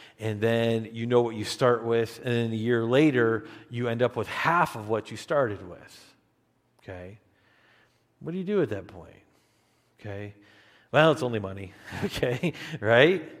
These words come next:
Well, no, you probably are like, "Well, wait a minute here. I'm paying you to, to help me make good decisions here, and, and what's the basis of you wondering should you stay with that person?" Let's go in a different analogy,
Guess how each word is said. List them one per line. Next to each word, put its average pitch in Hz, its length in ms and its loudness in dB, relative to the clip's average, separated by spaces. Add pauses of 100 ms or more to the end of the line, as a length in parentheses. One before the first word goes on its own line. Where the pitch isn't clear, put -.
(100)
Well, 294 1000 -4 (140)
no, 208 160 -2
you 208 160 -4
probably 196 480 4
are 190 80 8
like, 175 260 8
"Well, 185 200 6
wait 220 180 4
a 269 40 0
minute 120 180 0
here. 101 300 -2 (380)
I'm 147 280 2
paying 208 480 0
you 175 440 0
to, 143 400 2 (220)
to 131 100 -2
help 165 240 2
me 151 100 -2
make 147 180 -2
good 147 120 -4
decisions 143 520 -4
here, 147 440 2
and, 123 320 -2 (500)
and 131 160 0
what's 165 180 4
the 160 120 -2
basis 180 600 4
of 127 140 0
you 135 140 -4
wondering 135 500 0
should 117 280 -10
you 117 60 -8
stay 120 240 -8
with 135 200 -10
that - 140 -14
person?" - 340 -20 (760)
Let's 120 140 -6
go 123 160 4
in 117 60 2
a 117 40 -2
different 123 340 2
analogy, 95 580 -6